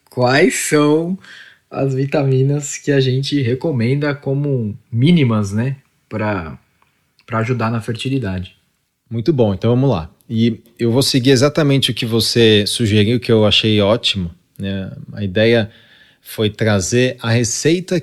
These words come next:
Speaker 2: básica que a gente usa na Vida Bem-vinda, ou seja, a receita que a gente usa como esqueleto para as nossas pacientes. Claro que existem variações, é, de acordo com a individualidade de cada casal, com o histórico,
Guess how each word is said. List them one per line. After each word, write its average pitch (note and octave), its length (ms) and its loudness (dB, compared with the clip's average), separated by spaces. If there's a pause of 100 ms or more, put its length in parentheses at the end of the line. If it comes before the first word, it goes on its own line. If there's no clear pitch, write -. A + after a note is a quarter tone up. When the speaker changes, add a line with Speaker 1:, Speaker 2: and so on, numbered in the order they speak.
(160)
Speaker 2:
básica A#2 800 0
que - 120 -6
a B2 40 2
gente A2+ 320 -2
usa A2 200 2
na A#2 200 0
Vida A#2+ 200 0
Bem-vinda, G2+ 720 -2 (300)
ou - 80 -14
seja, G2+ 280 -4
a F2+ 40 -8
receita A2 380 -2
que - 80 -2
a - 20 0
gente A#2 260 -4
usa A#2 200 0
como B2 200 -2
esqueleto A#2+ 720 0
para A2 240 0
as G2+ 80 -2
nossas G#2 320 -4
pacientes. G2 800 -8 (420)
Claro A2+ 300 0
que A2+ 120 -2
existem G#2+ 320 -2
variações, A2 960 0
é, F#2+ 420 -10
de G2 360 -6
acordo G2+ 360 0
com G#2 140 -8
a G2+ 60 0
individualidade F#2+ 720 -2
de G2 80 -6
cada F#2 240 -10
casal, G#2 560 -4
com G2+ 100 -12
o F#2 60 -6
histórico, A#2 680 -4